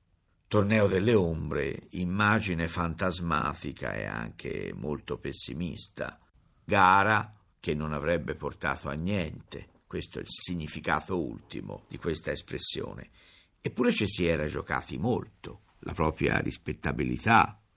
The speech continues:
la fiducia nell'alleato. E come si sa, francesi e inglesi sono stati spesso alleati, ma quasi mai alleati che si fidassero l'uno dell'altro. E naturalmente,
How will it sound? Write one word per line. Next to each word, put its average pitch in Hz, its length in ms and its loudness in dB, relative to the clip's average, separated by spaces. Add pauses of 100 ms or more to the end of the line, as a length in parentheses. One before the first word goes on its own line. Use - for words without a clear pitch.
(140)
la 107 200 2
fiducia 127 680 6
nell'alleato. 104 1160 6 (180)
E - 80 -6
come 71 240 -2
si 82 160 -4
sa, 71 360 2 (120)
francesi 78 600 -2
e 90 80 4
inglesi 80 480 0
sono 76 240 -6
stati - 360 -4
spesso - 800 -2
alleati, 73 880 0 (100)
ma 87 200 2
quasi 90 380 4
mai 98 500 4 (200)
alleati 73 460 0
che - 140 -8
si - 160 -12
fidassero - 960 -4
l'uno 69 300 -2
dell'altro. 57 840 -6 (440)
E 190 140 8
naturalmente, 127 1040 2